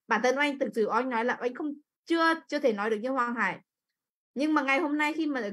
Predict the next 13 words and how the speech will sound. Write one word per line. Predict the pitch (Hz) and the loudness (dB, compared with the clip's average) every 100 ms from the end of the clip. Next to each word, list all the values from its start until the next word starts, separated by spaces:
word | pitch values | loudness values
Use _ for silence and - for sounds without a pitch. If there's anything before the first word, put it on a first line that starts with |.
| - | -4
Tốt | 320 | -2
Hoàng | 359 262 | -2 0
Hải | 240 214 | -2 2
chia | 254 | 2
sẻ | 262 202 | 2 -2
thì | 240 | -2
thấy | 240 233 | 0 0
rằng | 247 240 | 0 -2
là | 226 240 _ _ - | -2 -4 _ _ -2
những | 254 285 302 | 0 2 2
cái | 247 226 254 262 254 | 2 2 -2 -4 0
giá | 233 247 247 | 2 2 0
trị, | 269 233 208 196 | -2 -2 -2 -6